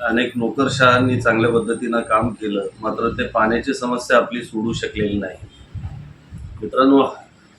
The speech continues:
या सहा दशकांमध्ये अत्यंत खेदानं बोलावं लागतं की या सहा दशकांमध्ये, अ, नियमित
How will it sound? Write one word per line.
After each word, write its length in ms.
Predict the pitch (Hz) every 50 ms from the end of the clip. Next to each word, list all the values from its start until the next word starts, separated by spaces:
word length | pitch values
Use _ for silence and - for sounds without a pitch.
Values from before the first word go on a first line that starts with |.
| _ _ 120
या 100 | 127 131
सहा 520 | 131 - - 123 120 131 143 147 139 139
दशकांमध्ये 600 | 131 - - 143 135 135 139 135 123 120 123 131 123
अत्यंत 340 | - - - 135 131 131
खेदानं 560 | 131 127 - - 120 117 123 139 147 151 143 131
बोलावं 280 | 123 117 117 117 117
लागतं 320 | 113 107 104 - - 120 120
की 260 | - - 131 127 123
या 60 | 117
सहा 300 | 113 - 113 107 113 123 117
दशकांमध्ये, 640 | 117 110 - - 120 113 113 113 113 104 107 120 123 - - - - - _ _ _ - -
अ, 200 | 120 113 113 117
नियमित 560 | 117 117 117 123 131 143 156 165 170 165 165